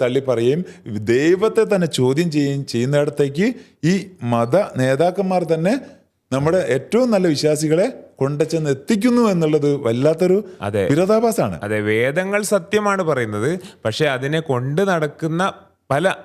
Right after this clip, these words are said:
Speaker 2: ആളുകളും പല പ-, ഏ,
Speaker 1: തീർച്ചയായിട്ടും.
Speaker 2: നേതാക്കന്മാരുമാണ് അതിനെ വികലമാക്കുന്നത്.
Speaker 1: തീർച്ചയായിട്ടും.
Speaker 2: ആ.
Speaker 1: ഇ-, ഇവർക്ക് പിന്നെ നമ്മുടെ ബിസിനസ് ലോബികളാവട്ടെ, ബിസിനസ് ലോബികൾ വെറും ചൂഷണത്തിൻ്റെ പിന്നെ മാനദണ്ഡം മാത്രം നമ്മുടെ സമൂഹത്തിലേക്ക്, ഏ, ഏ,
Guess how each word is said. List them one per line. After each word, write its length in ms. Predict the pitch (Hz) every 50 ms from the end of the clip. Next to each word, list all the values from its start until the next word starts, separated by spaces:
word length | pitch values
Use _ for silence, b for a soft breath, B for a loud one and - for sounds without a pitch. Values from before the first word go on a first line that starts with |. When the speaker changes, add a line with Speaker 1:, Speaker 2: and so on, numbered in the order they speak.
| - 101
Speaker 2:
ആളുകളും 520 | 120 120 113 113 101 95 87 76 67 - - -
പല 240 | 110 117 135 139 - - - - -
പ-, 40 | 131
ഏ, 320 | 123 - - - 120 131
Speaker 1:
തീർച്ചയായിട്ടും. 540 | - 233 311 - - - 302 - 277 139 143
Speaker 2:
നേതാക്കന്മാരുമാണ് 680 | 139 139 139 160 151 151 151 156 156 156 143 135 135 143
അതിനെ 220 | 143 131 135 139 139
വികലമാക്കുന്നത്. 960 | 127 127 117 123 135 143 151 147 135 127 117 - - 127 117 82 67 - - 160
Speaker 1:
തീർച്ചയായിട്ടും. 640 | 220 294 294 - - 226 202 180 175 180 165 143 - -
Speaker 2:
ആ. 100 | 90 82
Speaker 1:
ഇ-, 180 | 85 90 80
ഇവർക്ക് 680 | - 120 113 160 190 196 190 - 202 165 156 175 196 - - - - -
പിന്നെ 240 | 120 113 117 120 117 117 117 113 113 110 110 110 - - - - 110 117 120 -
നമ്മുടെ 240 | 131 127 135 135 135
ബിസിനസ് 460 | 127 131 120 - - 151 139 - 147
ലോബികളാവട്ടെ, 680 | 123 123 131 123 131 127 123 107 92 87 82 - 82 - B B B B
ബിസിനസ് 340 | 123 120 127 196 202 196 202
ലോബികൾ 440 | 180 180 180 170 185 170 185 180
വെറും 340 | 170 139 139 147 180 220 202
ചൂഷണത്തിൻ്റെ 840 | - 170 160 160 156 185 185 185 180 - 185 165 156 156 165 175 190 B B B B B B
പിന്നെ 300 | - 117 135 139 139 143
മാനദണ്ഡം 520 | 139 135 139 156 165 165 170 165 170 160
മാത്രം 300 | 147 135 139 135 165 160
നമ്മുടെ 240 | 156 143 143 143 143
സമൂഹത്തിലേക്ക്, 1040 | 139 139 127 127 139 143 147 143 147 147 147 147 135 123 147 147 147 143 143 139 - B B B B _ -
ഏ, 40 | 127
ഏ, 960 | 123 127 127 123 120 120 120 120 120 117 117 117 117 117 113 113 113 120